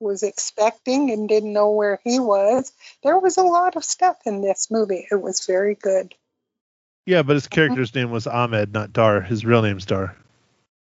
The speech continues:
Speaker 1: Well, I know. Uh, Ahmed. All right. There. I corrected
Speaker 2: I know.
Speaker 1: myself.
Speaker 2: I'm just getting nitpicky with you now.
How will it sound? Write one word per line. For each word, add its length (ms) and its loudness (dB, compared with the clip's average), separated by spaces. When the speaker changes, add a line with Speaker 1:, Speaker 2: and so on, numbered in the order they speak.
Speaker 1:
Well, 240 2
I 200 4
know. 440 -6
Uh, 140 -2
Ahmed. 540 -4
All 100 -2
right. 320 -6
There. 320 -4
I 80 -2
corrected 320 -2
Speaker 2:
I 60 4
know. 180 2
Speaker 1:
myself. 180 -6
Speaker 2:
I'm 100 4
just 220 0
getting 300 0
nitpicky 440 -2
with 140 -2
you 140 -2
now. 260 -6